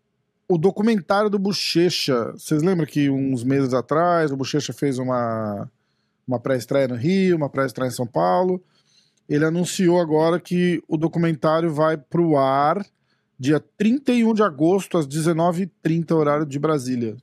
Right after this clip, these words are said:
tá? De graça no canal dele do YouTube. Resolveram, não, acho que se emputeceram lá, não sei. Tô falando do, do, do... tirei do rabo o se emputeceram, tá? Mas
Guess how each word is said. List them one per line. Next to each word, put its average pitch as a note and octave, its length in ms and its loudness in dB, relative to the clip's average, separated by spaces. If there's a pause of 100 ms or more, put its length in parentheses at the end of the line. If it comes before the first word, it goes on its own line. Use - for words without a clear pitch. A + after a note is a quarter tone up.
(120)
tá? C#3+ 320 -2
De B2+ 240 -6
graça E3+ 560 2 (120)
no D#3+ 260 0
canal D#3 300 0
dele D3+ 180 -2
do D3 60 -2
YouTube. B2 340 -4 (720)
Resolveram, A#2+ 1300 -4 (640)
não, C3 580 -4
acho A#2+ 180 -2
que - 60 -18
se - 120 -8
emputeceram B2+ 600 -4
lá, C3 160 0
não A#3+ 160 -8
sei. A#2+ 180 -6
Tô C#3 120 -8
falando F3+ 320 0
do, G#3+ 160 -4
do, G3+ 140 -6
do... G3 340 -6
tirei F3+ 320 -2
do C4 80 -4
rabo A#2+ 520 -4
o A#2 60 -6
se C3+ 140 -8
emputeceram, A#2 540 -8
tá? C#3 180 -4
Mas B2+ 300 -12